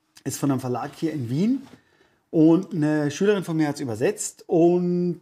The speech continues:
äh, da sind aber auch ganz viele Bilder drin in der deutschen Ausgabe, die in der englischen nicht sind.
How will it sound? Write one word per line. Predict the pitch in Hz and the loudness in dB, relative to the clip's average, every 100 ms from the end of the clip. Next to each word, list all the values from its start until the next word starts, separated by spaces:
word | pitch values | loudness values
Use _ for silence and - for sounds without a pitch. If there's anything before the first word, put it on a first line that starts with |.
| - - | -16 -10
äh, | 160 151 | -6 -6
da | 151 | -6
sind | 139 180 | -8 -4
aber | 156 | -4
auch | 135 - | -4 -6
ganz | 147 - | -10 -6
viele | 143 135 | -2 -2
Bilder | - 120 160 196 | -4 2 2 2
drin | - 147 156 | -2 -4 -2
in | 151 | 0
der | 147 | -2
deutschen | 139 139 151 | -2 -4 -4
Ausgabe, | 135 139 143 135 | -6 -6 -6 -4
die | 123 156 | -4 -6
in | 147 | -4
der | 135 | -6
englischen | - 131 127 120 | -4 -6 -4 -6
nicht | 107 107 | -6 -8
sind. | - 80 - | -12 -12 -16